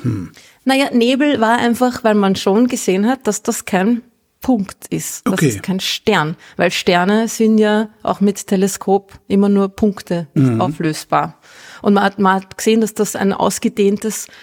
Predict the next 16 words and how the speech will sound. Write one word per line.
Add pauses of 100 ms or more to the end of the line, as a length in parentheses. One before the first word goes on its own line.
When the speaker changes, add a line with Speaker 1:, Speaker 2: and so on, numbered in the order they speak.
(300)
Speaker 2:
Objekt
ist.
Er
hat
wahrscheinlich
sogar
gesehen,
dass
das
quasi
in
der
Mitte
ein
bisschen (340)
weniger